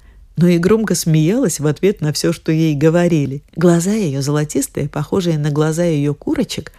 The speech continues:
глядели то в один, то в другой угол комнаты и повсюду натыкались на книги.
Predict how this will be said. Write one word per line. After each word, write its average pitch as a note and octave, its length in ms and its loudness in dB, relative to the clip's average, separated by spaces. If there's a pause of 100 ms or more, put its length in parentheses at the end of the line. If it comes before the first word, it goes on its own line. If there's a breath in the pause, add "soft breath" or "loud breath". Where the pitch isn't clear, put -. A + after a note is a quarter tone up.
(280 loud breath)
глядели E3+ 500 2
то D#3+ 180 -4
в E3 80 -2
один, G3+ 320 -2
то D3 120 -4
в D3+ 60 -4
другой F3 460 2
угол E3+ 360 2
комнаты C#3+ 680 -2
и D#3 80 0
повсюду F3 640 -2 (420)
натыкались F3 840 -2 (640)
на D#3 140 0
книги. - 560 0